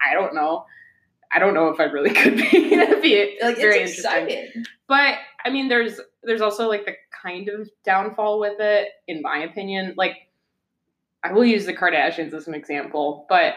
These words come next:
Speaker 1: they'll promote some products that maybe they believe in, but will kind of be against, like, healthy choices. Like,
Speaker 2: Mm-hmm.
Speaker 1: all of their products were like, "Take this shake instead of eating <laughs> three times a day." And you're like,
Speaker 2: Yeah.
Speaker 1: "No,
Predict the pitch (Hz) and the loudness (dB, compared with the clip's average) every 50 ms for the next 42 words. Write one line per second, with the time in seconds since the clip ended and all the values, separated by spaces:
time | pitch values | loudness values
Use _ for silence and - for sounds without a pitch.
0 | - - - _ _ - 311 330 330 - - 359 302 262 240 226 233 - 233 220 | -8 -16 -20 _ _ 4 4 4 4 4 4 4 6 6 4 4 2 0 0 0
1 | 208 196 180 196 202 185 175 165 160 160 160 - - - 220 220 247 262 269 240 | 0 0 0 2 4 4 6 4 4 0 -2 -4 -2 -2 -2 0 0 0 0 2
2 | 247 240 202 - 175 175 175 175 175 185 190 196 196 196 202 202 208 208 208 208 | 2 0 0 0 -2 -2 -2 -2 -4 -6 -6 -4 -4 -4 -4 -2 -2 -2 0 -2
3 | 202 202 196 185 175 165 - - - - _ - 175 185 185 - - - 196 190 | -4 0 2 2 2 2 0 -2 -8 -14 _ -14 -10 -8 -8 -6 -2 -2 -2 -2
4 | 185 185 180 170 170 170 - 175 170 160 156 151 - 165 160 160 160 - - - | 0 -2 -4 -4 -6 -8 -6 -4 -2 -2 -2 -2 0 0 0 0 -2 -4 -10 -16
5 | - - - - _ _ _ _ _ _ _ _ _ _ _ _ _ _ _ _ | -20 -20 -20 -20 _ _ _ _ _ _ _ _ _ _ _ _ _ _ _ _
6 | _ _ _ _ _ _ _ _ _ _ - 539 453 415 403 330 277 277 262 - | _ _ _ _ _ _ _ _ _ _ -8 -6 -4 -2 0 2 4 4 4 4
7 | - 240 - - 196 156 151 180 - - 208 208 208 208 208 - 220 233 240 247 | 2 0 0 0 -2 -2 -2 -2 0 0 2 2 2 0 -2 4 4 6 6 6
8 | 233 240 254 277 277 277 262 240 - 214 190 190 196 190 - 202 202 196 190 190 | 6 6 6 6 6 4 4 4 4 4 4 4 2 0 0 -2 -2 -2 -2 -4
9 | - - 302 311 302 - 254 233 226 - - 285 285 269 247 - 202 196 196 - | -4 -4 -4 -4 0 0 -2 -2 -2 -4 -4 -2 -2 -2 -2 -4 -6 -6 -2 -2
10 | 226 208 208 202 202 220 220 214 214 214 220 - - 240 - 262 247 - - 240 | 0 2 2 0 0 0 0 2 2 2 0 -2 -4 0 2 2 2 4 4 2
11 | 240 233 233 220 247 240 226 208 208 208 208 214 220 214 202 185 165 165 156 170 | 2 2 0 0 2 2 2 2 4 4 4 4 2 2 4 4 4 4 4 4
12 | 170 226 240 285 320 349 370 392 415 415 359 269 - - - 226 180 214 247 226 | 6 6 4 4 6 6 6 8 8 8 6 4 2 0 -4 -2 2 4 6 6
13 | 208 196 190 - - | 6 4 2 0 -6